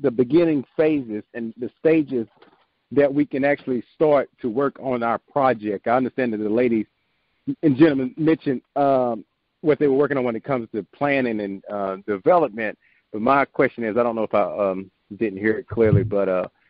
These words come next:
on the first phase, when will we be allowed, um, to go in and start, uh, what, whatever we're gonna build on our, on our plot? When will we be able to begin building? Is it when they clear the land,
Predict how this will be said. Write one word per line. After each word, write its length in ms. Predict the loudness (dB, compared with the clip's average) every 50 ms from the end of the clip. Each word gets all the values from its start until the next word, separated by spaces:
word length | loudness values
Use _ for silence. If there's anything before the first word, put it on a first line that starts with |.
| _ _ _ -4
on 180 | 0 2 2
the 100 | 2 2 2 _
first 240 | 2 2 2 2 0 0
phase, 280 | 0 0 0 0 -2
when 420 | -6 -4 -2 -2 0 0 -2 -2 0
will 160 | 0 0 0
we 240 | 0 -2 -2 -4 -4
be 180 | -4 -2 0
allowed, 580 | 0 2 2 2 2 4 4 2 2 0 -4 -8 _ -8 -6
um, 420 | -4 -4 -4 -4 -6 -8 -12 -16 _ _ _ _ _ _ _ _ _ -8
to 80 | -4 0
go 260 | 2 2 2 4 2
in 200 | 0 0 -2 -4
and 80 | -6 -4
start, 380 | _ 0 2 2 2 2 0 -2 _ _ _ _ _ _ _ _ _ _ _ _ _ _ _ _ _ _ _ _ _ _ 0
uh, 200 | 0 2 2 2
what, 280 | 2 4 2 2 2
whatever 420 | 0 -4 -2 0 2 2 2 2 0
we're 120 | -2 -2
gonna 160 | -2 -4 -4
build 180 | -2 -2 -2 -2
on 80 | -2
our, 120 | -4 -4 -6 _ _ -10
on 100 | -8 -8
our 160 | -6 -6 -8 -8 _ _ _ _ -6
plot? 360 | 0 2 4 4 2 0 -2
When 200 | -4 -2 0 0
will 100 | 0 0
we 180 | 0 -2 -4 -6 _ -12 -6
be 200 | -2 0 0 2
able 260 | 2 2 0 -2 -6
to 120 | -8 -10 -10
begin 460 | -8 -8 -6 -4 -2 -2 -2 -2 -6 -2 0
building? 380 | 2 2 2 2 -2 -6 -8
Is 100 | -8 -8
it 80 | -8 -8
when 140 | -6 -6 -6
they 100 | -6 -6
clear 240 | -2 2 2 2
the 80 | 4 2
land, 400 | 0 0 0 2 2 0 -2